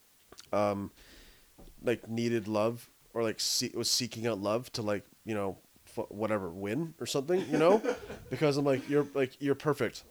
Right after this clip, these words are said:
Speaker 1: Like, you really mean to tell me that the kiss of this taxi driver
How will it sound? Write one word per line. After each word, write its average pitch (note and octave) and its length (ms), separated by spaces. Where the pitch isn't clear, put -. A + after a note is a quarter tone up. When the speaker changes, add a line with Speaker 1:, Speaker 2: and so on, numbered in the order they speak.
Speaker 1:
Like, A2+ 260
you C3+ 200
really C#3+ 220
mean C#3 160
to C#3 60
tell C3 200
me B2+ 80
that A#2 180
the A#2 80
kiss - 320
of A#2 120
this A2+ 180
taxi B2 320
driver G#2 480